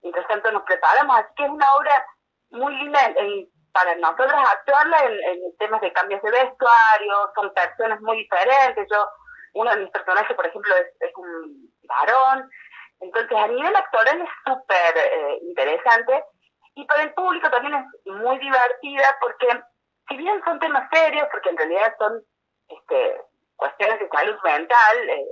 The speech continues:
obsesiones, angustias, este, al mismo tiempo, es, mm, eso que es tan real se convierte en la posibilidad también de reírnos de nosotros mismos, porque nos vemos reflejados en estos personajes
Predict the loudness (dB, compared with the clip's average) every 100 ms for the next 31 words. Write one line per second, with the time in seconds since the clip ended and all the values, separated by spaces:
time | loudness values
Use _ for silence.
0 | -4 -4 -2 -2 -2 0 2 4 4 2
1 | 0 2 0 0 -2 -2 -4 -6 0 2
2 | 2 0 -16 -20 -20 _ _ -20 _ -14
3 | -12 -14 _ -20 -10 -2 0 -2 -10 -8
4 | -6 -2 0 0 2 0 2 0 -2 -4
5 | -10 _ _ -14 -14 -14 -16 -14 -12 -12
6 | -14 _ -8 -4 -4 -2 -4 -4 _ 2
7 | 2 2 2 4 6 4 2 -6 _ -20
8 | _ _ -8 0 2 2 0 -2 0 0
9 | -2 -4 -6 -2 0 0 0 0 2 4
10 | 2 2 0 2 -2 0 -4 -4 -8 -4
11 | -4 -2 -6 -6 -6 0 0 2 0 -2
12 | -2 0 4 4 4 0 -4 -4 -4 -4
13 | 0 2 4 4 0